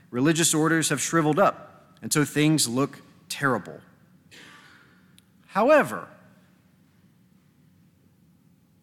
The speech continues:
America is not the church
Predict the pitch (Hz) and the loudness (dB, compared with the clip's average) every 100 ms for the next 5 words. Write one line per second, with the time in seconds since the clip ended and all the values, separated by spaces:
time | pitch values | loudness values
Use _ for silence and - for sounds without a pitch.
0 | - 139 220 190 143 117 110 143 - - | -2 0 2 2 2 -2 -4 -6 -18 -20
1 | _ _ - 131 143 156 165 - - 139 | _ _ -8 -6 -2 -2 -2 -6 -8 -8
2 | - - - - | -10 -6 -6 -6